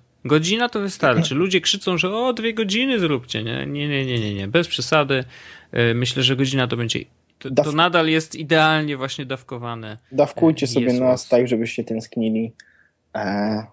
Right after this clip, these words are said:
Speaker 2: no i cóż, wtedy ja bym chciał tylko podsumować, że nawet nie wiecie, ile radości sprawiliście nam tymi ściągnięciami i tym pierwszym miejscem w topce iTunesowej i to było naprawdę bardzo miłe.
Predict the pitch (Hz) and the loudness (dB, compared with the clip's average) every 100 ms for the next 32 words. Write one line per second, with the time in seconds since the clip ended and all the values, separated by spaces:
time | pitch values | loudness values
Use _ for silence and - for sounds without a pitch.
0 | _ _ _ _ _ _ 120 135 185 185 | _ _ _ _ _ _ 2 4 6 6
1 | 170 165 - 147 - - 143 147 151 - | 4 2 2 2 0 0 4 4 2 -2
2 | _ _ _ _ _ _ _ 135 151 156 | _ _ _ _ _ _ _ 2 2 2
3 | 151 139 135 123 - 123 127 123 123 123 | 0 0 -2 -4 -4 0 2 2 2 4
4 | 127 123 - _ _ _ _ _ _ - | 4 2 -2 _ _ _ _ _ _ -4
5 | 147 156 151 147 139 156 - 131 143 127 | 0 2 2 2 2 2 0 2 4 4
6 | 123 147 - 127 - 123 131 135 135 127 | 2 -2 -6 -4 -2 0 -2 -2 -2 -2
7 | 127 127 127 - 123 120 117 127 123 120 | -2 -2 -2 -2 -2 0 2 4 4 0
8 | 123 117 - 127 123 120 120 123 - 120 | -2 -4 2 2 2 -2 -2 -4 -4 -6
9 | 113 - 117 - 110 117 123 120 123 127 | -2 -2 -2 0 -2 -2 -4 -2 0 0
10 | 123 - 113 117 117 185 185 170 156 151 | 0 0 2 2 2 4 4 4 4 2
11 | 143 139 131 | 2 2 0